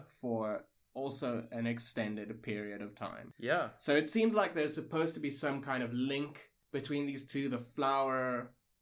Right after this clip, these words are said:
Speaker 1: you know, supposedly has healing properties, while the, the snakefish does not, does not have any healing properties.
Speaker 2: No, it has di-, dying, killing properties.
Speaker 1: Yeah, and I was really expecting the flowers to make a comeback to,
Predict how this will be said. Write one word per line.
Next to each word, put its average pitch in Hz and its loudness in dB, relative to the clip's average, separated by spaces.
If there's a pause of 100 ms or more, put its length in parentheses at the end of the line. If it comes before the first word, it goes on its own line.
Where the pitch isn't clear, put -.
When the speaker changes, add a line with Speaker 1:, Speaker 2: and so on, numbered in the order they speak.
(100)
Speaker 1:
you 135 -2
know, 127 0
supposedly 123 -2
has 117 -2
healing 147 2
properties, 117 -6 (220)
while 120 4
the, 117 0
the 120 -4
snakefish 117 -2 (240)
does 139 2
not, 117 -2 (640)
does 120 -6
not 113 2
have 104 -6
any 104 -6
healing 107 -6
properties. 107 -6
Speaker 2:
No, 107 2
it 104 0
has 120 -2 (200)
di-, 107 -2 (340)
dying, 110 0 (100)
killing 123 -2 (120)
properties. 101 -8 (100)
Speaker 1:
Yeah, 185 6
and 180 2
I 208 6
was 226 4
really 262 4
expecting 208 -2 (540)
the 147 -2
flowers 175 -2
to 156 -4
make 135 0
a 127 -6
comeback 143 2
to, 123 -2